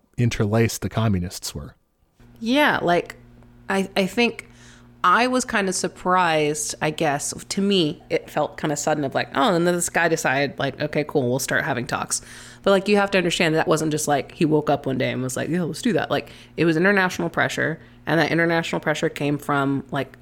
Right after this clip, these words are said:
Speaker 2: the escalating violence, and that escalating <laughs> violence was, like,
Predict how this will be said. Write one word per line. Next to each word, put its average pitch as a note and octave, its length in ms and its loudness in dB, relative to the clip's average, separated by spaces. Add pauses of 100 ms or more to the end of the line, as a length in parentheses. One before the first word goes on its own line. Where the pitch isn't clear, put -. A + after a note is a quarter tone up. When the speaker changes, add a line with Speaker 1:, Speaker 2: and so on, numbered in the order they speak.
Speaker 2:
the D#3 220 -2
escalating E3 520 0
violence, C3 480 -2
and F3 120 2
that - 100 0
escalating F#3 440 2
<laughs> - 20 0
violence E3+ 440 0
was, E3 300 0
like, D#3+ 240 -2